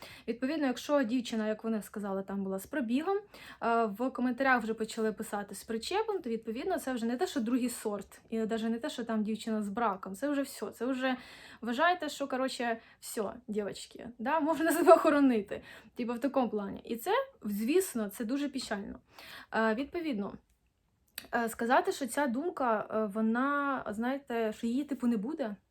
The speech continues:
вона завжди буде, да, типу, я розумію, що, можливо, через років сто, е, суспільство перейде до якихось інших, е, сенсів, але з іншого боку, теж хочу сказати, що, а чого люди не можуть так думати?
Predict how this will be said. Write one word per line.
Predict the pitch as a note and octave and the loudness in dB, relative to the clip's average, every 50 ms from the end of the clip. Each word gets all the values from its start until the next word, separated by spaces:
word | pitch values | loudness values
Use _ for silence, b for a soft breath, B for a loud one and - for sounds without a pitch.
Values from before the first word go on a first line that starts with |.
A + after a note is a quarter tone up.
| _ _ - | _ _ -4
вона | A3 A#3+ C#4 E4 | 0 2 2 2
завжди | D4 D4 C4+ A#3 A3+ D#4 | 2 0 0 0 -2 -2
буде, | C#4 A3 G#3 G3 G#3+ A#3+ D4+ - _ _ | -2 -2 -2 -2 -2 -2 -4 -6 _ _
да, | A#3 G#3 A3 B3+ | -4 -2 0 0
типу, | C#4 - A3+ - G#3 G3+ | -2 -4 -6 -6 -4 -2
я | G#3+ A3+ | -2 -2
розумію, | A3+ A3+ A3 B3 C#4 | 0 0 0 0 -2
що, | C4+ - A#3 | -2 -2 -4
можливо, | A3 G#3+ A3 A#3 A#3 | -4 -2 -2 -4 -4
через | A3+ - A3 G#3+ G#3+ G#3 | -6 -6 -6 -4 -4 -2
років | A3+ A3 A3 G#3+ - | -2 -2 -4 -4 -6
сто, | - - - - - - - D4 F4+ G#4+ A4 B B B B B B B B B | -4 -4 -4 -4 -4 0 2 4 4 4 2 B B B B B B B B B
е, | - G#3+ G#3+ A3 A3 A3 A3 A3 G#3+ G#3 - - _ | 0 2 4 4 4 4 4 4 2 0 -4 -8 _
суспільство | - - - - A#3+ A3+ - - D4 D#4 D#4 - - B3 A#3+ | -16 -12 -8 -6 -6 -6 -4 -2 0 0 0 0 -4 -4 -2
перейде | - A3+ A3+ A3 A#3 A#3 | 0 0 2 2 2 2
до | G#3+ G#3 | 0 -2
якихось | G#3 - - A3+ A3 - - | -2 -4 -4 -6 -6 -6 -4
інших, | B3+ A#3+ A3 - - G#3+ - - - - - - A3+ | -2 -2 -2 -2 -6 -10 -10 -12 -16 -18 -14 -8 -4
е, | A3 A3 | -4 -4
сенсів, | G#3+ - - D#4 G#4+ A4+ - C#4+ - - | -4 -2 -4 -4 -4 -4 -6 -8 -4 -2
але | A3+ B3 C4+ | 0 0 0
з | B3 | -2
іншого | E4 F#4 - D4+ A#3+ A#3+ | -4 -6 -4 -4 -4 -4
боку, | E4 E4 - A#3 | -4 -6 -6 -6
теж | - C4+ B3 A#3+ | -6 -6 -6 -6
хочу | - - A3+ A3+ - A3+ | -6 -6 -6 -6 -6 -10
сказати, | - - - A3 C4 F4 F#4+ F#4 | -16 -10 -6 -4 -2 -2 -2 -4
що, | - - - A#3 A3+ B B B B B B B B | -6 -6 -6 -8 -8 B B B B B B B B
а | A3 | -6
чого | A3 - C4 F#4 G#4 | -4 0 2 4 4
люди | F#4 G4 F#4+ D4+ C#4 | 4 4 4 4 4
не | C4+ | 4
можуть | C4 C#4 C4+ C4 A#3+ | 4 4 2 0 -2
так | - A3+ G#3 | -4 -4 -4
думати? | F#3+ F#3+ A#3+ A3+ G3+ F#3+ F#3+ - G3+ | -2 -2 -2 -2 -2 -4 -6 -10 -12